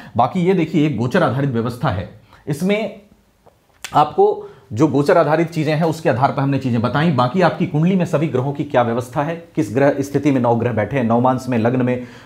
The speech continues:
महादशा किसकी चल रही है, अंतरदशा किसकी चल रही है, शनि की क्या पोजीशन है, इन सब बातों पे आपका प्रेडिक्शन निर्भर करेगा।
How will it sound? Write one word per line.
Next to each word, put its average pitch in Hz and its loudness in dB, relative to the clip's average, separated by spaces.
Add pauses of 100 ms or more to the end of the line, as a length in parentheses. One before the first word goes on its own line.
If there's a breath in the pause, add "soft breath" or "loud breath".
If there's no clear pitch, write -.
(100)
महादशा 143 0
किसकी 135 -4
चल 127 0
रही 127 2
है, 120 0
अंतरदशा 123 -2
किसकी 127 -4
चल 117 0
रही 117 2
है, 127 4 (260 loud breath)
शनि - 2
की 135 2
क्या 127 2
पोजीशन 117 -2
है, 175 0
इन 214 0
सब 208 0
बातों 131 0
पे 131 0
आपका 113 -2
प्रेडिक्शन 107 -4
निर्भर 104 0
करेगा। 131 0